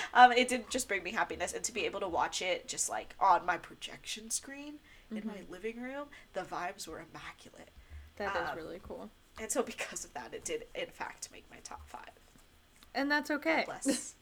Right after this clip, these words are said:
Speaker 2: <laughs>
Speaker 1: God
Speaker 2: It's a
Speaker 1: bless
Speaker 2: good
Speaker 1: Taylor
Speaker 2: one.
Speaker 1: Swift. It
Speaker 2: She,
Speaker 1: is.
Speaker 2: she really has gotten me
Speaker 1: Yes.
Speaker 2: through a lot of this pandemic.
Speaker 1: Oh, same.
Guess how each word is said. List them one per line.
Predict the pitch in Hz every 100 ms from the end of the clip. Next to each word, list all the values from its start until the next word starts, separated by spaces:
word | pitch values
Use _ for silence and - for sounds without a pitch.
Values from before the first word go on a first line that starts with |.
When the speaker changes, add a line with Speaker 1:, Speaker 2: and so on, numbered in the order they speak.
| -
Speaker 2:
<laughs> | - - -
Speaker 1:
God | - 240
Speaker 2:
It's | 262 320
a |
Speaker 1:
bless | 247
Speaker 2:
good |
Speaker 1:
Taylor | 311 240
Speaker 2:
one. | 175
Speaker 1:
Swift. | 202 - - - - - - - - -
It | -
Speaker 2:
She, | - 214 226 220 220 -
Speaker 1:
is. |
Speaker 2:
she | - 247
really | 233 220 208 208
has | 214 180 180 180 - -
gotten | 185 165 160 170
me | 165 160 160
Speaker 1:
Yes. | 151 - -
Speaker 2:
through | 175 160 147
a |
lot | 135 117
of | 139
this | 170
pandemic. | - - - - - - - - - -
Speaker 1:
Oh, | 190 175 -
same. | - - 170